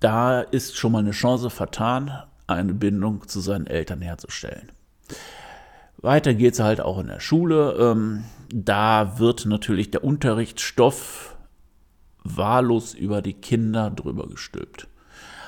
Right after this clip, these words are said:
Da ist es natürlich von der Chancengleichheit, äh,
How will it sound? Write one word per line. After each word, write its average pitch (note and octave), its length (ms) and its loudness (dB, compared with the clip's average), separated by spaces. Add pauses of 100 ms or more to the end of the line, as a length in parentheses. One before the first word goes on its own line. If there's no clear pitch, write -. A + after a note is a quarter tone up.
(1300)
Da A2 580 2
ist C#3 220 2
es - 180 -2
natürlich G#2+ 400 0
von F#2+ 120 -2
der D#2 100 -4
Chancengleichheit, G#2 960 -2
äh, F#2 300 2